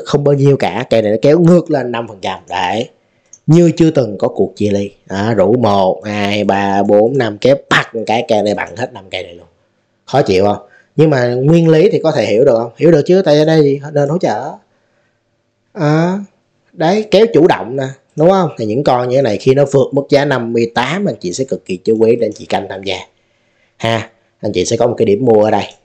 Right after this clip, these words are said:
quanh năm tám. Lưu ý nha. Đấy, khi mà thị trường test xong, anh chị phải chú ý những dòng nào là phải chú ý những con này nè. Rồi, tiếp. Ba cổ phiếu riêng lẻ, Vinamilk, Hà Đô và K B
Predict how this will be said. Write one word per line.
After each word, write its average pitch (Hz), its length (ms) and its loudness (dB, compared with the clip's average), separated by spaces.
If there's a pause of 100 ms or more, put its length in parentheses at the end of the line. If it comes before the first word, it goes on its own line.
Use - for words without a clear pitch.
(140)
quanh 110 220 0
năm 104 160 -6
tám. 104 220 -4 (380)
Lưu 98 160 -2
ý 101 160 2
nha. 127 280 0 (100)
Đấy, 107 200 -4 (480)
khi 156 120 6
mà 120 200 0
thị 135 140 0
trường - 180 -2
test 233 160 0
xong, 131 260 -4
anh 120 80 -8
chị 98 160 -4
phải 127 140 -2
chú 160 160 6
ý 170 100 4
những 165 160 2
dòng 98 180 -2
nào 95 180 -6
là 95 80 -6
phải 120 100 -10
chú 151 200 4
ý 170 80 4
những 139 120 0
con 127 180 0
này 101 100 -12
nè. 90 120 -16 (800)
Rồi, 101 360 0
tiếp. - 280 0 (1120)
Ba 139 160 0
cổ 127 100 0
phiếu 165 140 2
riêng 156 160 4
lẻ, 110 280 0 (180)
Vinamilk, 151 600 4 (260)
Hà 107 280 0
Đô 135 540 2
và 98 100 -4
K 117 200 -2
B 123 40 4